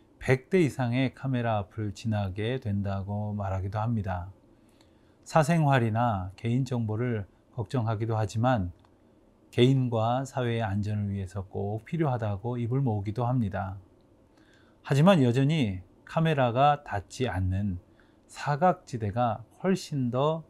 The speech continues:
많이 있어서 걱정을 하기도 합니다.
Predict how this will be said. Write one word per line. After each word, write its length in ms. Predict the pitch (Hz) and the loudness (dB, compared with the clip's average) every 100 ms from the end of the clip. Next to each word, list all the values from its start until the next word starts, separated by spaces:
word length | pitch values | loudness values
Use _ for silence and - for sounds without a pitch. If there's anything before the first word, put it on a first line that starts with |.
| _ _ _ | _ _ _
많이 360 | 101 101 143 135 | 0 4 4 4
있어서 360 | - 110 139 | 0 -4 -4
걱정을 500 | - 101 - 113 117 | -4 -4 -2 -2 -2
하기도 300 | 110 104 104 | -4 -6 -6
합니다. 500 | 113 127 95 98 98 | -2 -2 -2 -6 -10